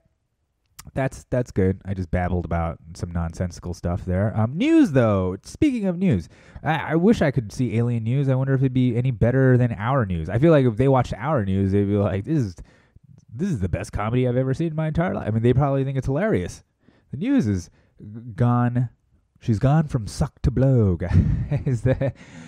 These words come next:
news, yeah, it really sucked back in the day. Remember W M Ds? W M Ds, what, uh, they all just,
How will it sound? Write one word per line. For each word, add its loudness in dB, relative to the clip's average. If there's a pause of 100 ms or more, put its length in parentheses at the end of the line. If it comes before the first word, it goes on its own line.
(120)
news, 2 (320)
yeah, 2
it -4
really 2
sucked 0 (440)
back -4
in -2
the -4
day. 2
Remember 2
W 4
M 2
Ds? 4 (460)
W 2
M -2
Ds, 0
what, 2
uh, -6
they -2
all 4
just, 0